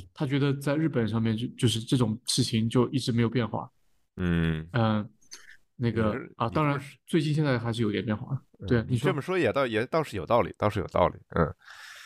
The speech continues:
Speaker 2: 呃，因为美国走得比较靠前嘛，但是我觉得靠前的一部分的原因呢，是因为这件事儿呢，说白了，呃，呃，这个也，也是，这个 <laughs> 根源来自于白人嘛，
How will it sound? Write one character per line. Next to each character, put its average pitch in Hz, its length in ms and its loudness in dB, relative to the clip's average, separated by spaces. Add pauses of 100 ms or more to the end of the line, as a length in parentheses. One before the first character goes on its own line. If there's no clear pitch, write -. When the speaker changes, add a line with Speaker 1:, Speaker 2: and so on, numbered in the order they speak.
(420)
Speaker 2:
呃， 80 520 2
因 110 140 0
为 147 120 4
美 104 120 2
国 95 140 -2
走 117 160 2
得 101 80 -6
比 117 80 -4
较 151 80 0
靠 131 180 -2
前 82 220 -6
嘛， 113 160 2 (140)
但 139 120 0
是 143 60 0
我 110 60 0
觉 107 120 0
得 135 120 -2
靠 151 240 -2
前 95 280 -4
的 147 140 2
一 113 100 0
部 110 160 -8
分 104 280 0
的 87 80 2
原 85 200 2
因 107 140 0
呢， 110 80 4
是 120 180 -4
因 113 160 0
为 104 220 2 (840)
这 156 200 2
件 117 340 0
事 - 340 -2
儿 151 260 2
呢， 82 220 -2
说 104 360 -2
白 80 300 2
了， 85 460 0 (420)
呃， 85 580 -2 (120)
呃， 82 600 0 (680)
这 - 140 -2
个 101 140 4
也， 98 260 2
也 95 180 2
是， 104 480 0 (460)
这 - 140 -4
个 92 320 2 (140)
<laughs> 95 140 -4
根 165 160 2
源 107 300 0
来 92 160 4
自 95 200 -2
于 107 120 2
白 78 220 0
人 85 240 2
嘛， 80 100 -12